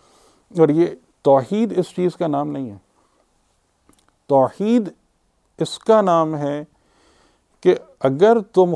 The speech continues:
خدا کو مانتے ہو تو وہ خدا تمہاری زندگی میں کتنا ہے۔ تم خدا پر دس کتابیں لکھ دو توحید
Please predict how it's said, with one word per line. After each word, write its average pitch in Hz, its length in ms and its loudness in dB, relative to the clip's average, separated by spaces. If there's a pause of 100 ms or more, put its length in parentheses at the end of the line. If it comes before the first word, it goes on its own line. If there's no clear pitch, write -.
(120)
خدا 143 340 4
کو 160 220 2
مانتے 127 720 0
ہو 139 260 -2
تو 139 140 -2
وہ 143 120 0
خدا 139 440 0
تمہاری 139 420 -2
زندگی 117 480 -4
میں 113 120 -6
کتنا 95 340 -14
ہے۔ 95 40 -20 (3500)
تم 185 160 2 (100)
خدا 151 300 4
پر 180 260 2
دس 160 360 0
کتابیں 151 400 2
لکھ 135 200 0
دو 127 160 -2
توحید 113 340 -4